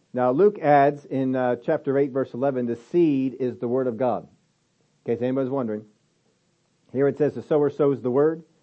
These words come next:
Luke says, "The seed is the word of God." So this first group, they had the word stolen.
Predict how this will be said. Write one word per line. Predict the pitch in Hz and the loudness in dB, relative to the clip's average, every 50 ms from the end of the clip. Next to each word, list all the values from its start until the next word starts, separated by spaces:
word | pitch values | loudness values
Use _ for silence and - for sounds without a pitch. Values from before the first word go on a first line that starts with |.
| _ _ _ _ _ _ _ _ _ _ | _ _ _ _ _ _ _ _ _ _
Luke | - 110 135 143 139 | -4 -2 -2 -2 0
says, | - 143 135 123 - | 0 0 0 0 -2
"The | 120 117 | -4 -8
seed | - - - 170 170 160 143 127 | -8 -4 0 2 2 2 2 0
is | 131 120 104 | 0 -2 -2
the | 127 123 | -4 -2
word | 117 127 131 127 | -2 0 0 -2
of | 120 113 | -2 -2
God." | 127 123 110 92 76 - _ _ _ _ _ _ _ _ _ _ _ _ _ _ _ _ _ _ _ _ _ _ _ _ _ _ _ _ _ _ | 0 -2 -2 -2 -6 -12 _ _ _ _ _ _ _ _ _ _ _ _ _ _ _ _ _ _ _ _ _ _ _ _ _ _ _ _ _ _
So | _ 147 143 | _ 2 4
this | 156 170 - | 4 2 0
first | - - 185 202 190 196 - | 0 0 0 0 0 -2 2
group, | 190 196 185 160 - - - _ _ _ _ _ _ _ _ _ _ _ _ _ _ - | 4 4 4 4 2 -2 -12 _ _ _ _ _ _ _ _ _ _ _ _ _ _ -2
they | 165 147 160 160 | 2 4 4 4
had | 156 170 170 160 143 | 4 4 2 2 2
the | 160 | 0
word | 156 170 165 160 - | 2 2 0 0 -2
stolen. | - _ - 175 160 131 104 87 78 67 | -6 _ 0 2 2 2 -2 -6 -10 -14